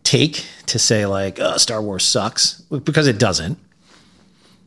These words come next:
So then I did do the work. I read the book about the making of Star Wars, and I watched the first two episodes of Light and Magic, so I understood even more about,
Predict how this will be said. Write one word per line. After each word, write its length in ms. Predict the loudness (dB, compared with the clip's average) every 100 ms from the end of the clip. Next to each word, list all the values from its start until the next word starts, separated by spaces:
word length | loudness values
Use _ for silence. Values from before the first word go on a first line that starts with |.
| _ _ -20 _
So 140 | -2 2
then 160 | 4
I 80 | 4
did 240 | 4 4
do 100 | 4
the 100 | 2
work. 240 | 0 0 2
I 80 | 2
read 260 | 2 2
the 60 | 0
book 240 | -2 -2
about 220 | -2 -2
the 80 | -6
making 320 | -6 -6 -8
of 80 | -10
Star 240 | -6 -4 -4
Wars, 320 | -4 -6 -8
and 100 | -10
I 60 |
watched 680 | -4 -4 -2 -4 -8 -10 -12
the 120 | -10 -4
first 300 | 0 0 2
two 140 | 0
episodes 520 | 2 0 0 -2 -6
of 160 | -8 -2
Light 220 | -2 0
and 100 | -4
Magic, 400 | -6 -6 -8 -6
so 120 | -8
I 80 | -8
understood 420 | -6 -6 -4 -4
even 240 | -6 -6 -8
more 300 | -6 -6 -8
about, 400 | -8 -8 -10